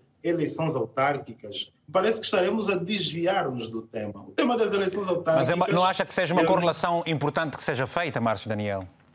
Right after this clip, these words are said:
Speaker 1: Eu acho que é uma correlação importante que seja feita e quem quer institucionalizar as autarquias locais em Angola deve reconhecer que há um conjunto de trabalhos prévios a fazer, entre os quais a divisão político-administrativa. Partir para a divisão, partir para as eleições autárquicas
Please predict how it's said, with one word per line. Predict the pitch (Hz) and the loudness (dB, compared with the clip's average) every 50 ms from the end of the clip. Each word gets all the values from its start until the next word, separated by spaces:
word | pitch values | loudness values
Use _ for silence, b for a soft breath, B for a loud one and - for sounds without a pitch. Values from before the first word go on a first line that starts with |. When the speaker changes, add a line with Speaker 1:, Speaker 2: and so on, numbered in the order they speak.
| _ _ _ _ | _ _ _ _
Speaker 1:
Eu | - 175 175 196 | 2 2 4 4
acho | 220 226 226 - - | 2 2 0 0 0
que | - 175 | 0 0
é | 170 | 0
uma | 170 170 151 139 | 2 0 -2 -2
correlação | 143 143 139 131 131 131 127 127 127 - 147 | -4 -4 -4 -4 -2 -2 -2 -2 -2 -2 -2
importante | 139 127 127 120 120 - - 135 131 131 - | -4 -4 -6 -8 -8 -6 -4 -4 -4 -4 -8
que | - | -8
seja | - 123 113 113 113 104 | -8 -6 -4 -4 -4 -6
feita | - - 113 113 110 110 110 - 139 139 139 | -4 -2 -2 0 0 0 -2 -4 -4 0 0
e | 143 147 143 | 0 0 0
quem | - - 220 214 208 | 0 0 0 0 -2
quer | - - - 180 185 180 175 | -4 -6 -4 -2 0 0 0
institucionalizar | 160 - - 135 - - 131 131 127 131 127 127 151 147 139 | -2 -4 -6 -8 -10 -10 -8 -4 -4 -4 -2 0 0 0 0
as | 127 | -2
autarquias | 131 127 123 127 123 - - 139 139 127 117 113 | -2 -4 -4 -6 -10 -10 -8 -6 -4 -2 -2 -2
locais | 113 117 113 - 131 127 123 113 | -2 -2 -4 -2 -4 -4 -2 -2
em | 113 110 107 | -2 -2 -4
Angola | 107 107 107 107 110 110 113 117 117 | -4 -4 -4 -4 -4 -4 -2 -4 -2
deve | 127 165 165 151 | 0 -2 -2 -2
reconhecer | 147 143 131 143 135 135 127 - 135 160 156 - | -4 -6 -6 -4 -4 -4 -4 -2 -2 -2 -4 -2
que | - 160 | -2 0
há | 160 | 0
um | 175 180 175 | 0 0 -2
conjunto | - 156 147 143 143 202 202 196 - - 147 B B B B B _ - | -2 -2 -2 -2 -2 0 -2 -2 -4 -6 -10 B B B B B _ -10
de | 131 | -2
trabalhos | 127 147 143 131 160 165 151 143 135 | 0 2 2 4 2 0 0 -2 -4
prévios | - - 156 156 143 139 127 | -4 -4 -2 -2 -2 0 0
a | 127 127 | -2 -2
fazer, | - 127 120 113 135 147 151 | 0 0 0 2 2 2 2
entre | 160 160 - | 2 0 -2
os | - - | -2 -2
quais | - 180 185 185 | -2 0 0 0
a | 180 | 0
divisão | 170 175 165 165 151 160 180 175 | 0 0 -2 -2 0 0 -2 -2
político-administrativa. | 175 170 165 180 180 - 180 180 180 180 185 185 214 214 196 - 175 147 127 107 104 - b b b b b _ | -4 -4 -4 -4 -4 -4 -2 -2 -2 -2 -2 -2 -2 -2 -2 -2 -2 -4 -4 -4 -8 -12 b b b b b _
Partir | - 160 156 156 - - 247 214 | 0 0 0 2 0 0 -2 -2
para | 185 - 180 170 165 | -2 -2 -2 -2 -2
a | 160 | -2
divisão, | 151 160 151 156 151 170 185 180 - - 160 151 - - | -2 -4 -4 -4 -2 -2 -4 -4 -6 -10 -14 -16 -8 -6
partir | 160 156 156 160 156 - 220 | -4 -2 -2 0 0 -2 -2
para | - 185 180 170 | 0 0 2 2
as | 156 135 143 | 2 2 2
eleições | 147 143 147 143 143 180 175 151 | 2 2 0 0 -2 -2 -2 -2
autárquicas | 151 139 127 - - 131 123 120 117 - 117 107 - 107 101 101 - - | -2 -4 -4 -2 -2 -2 0 -2 -2 -4 -8 -10 -10 -12 -10 -10 -10 -12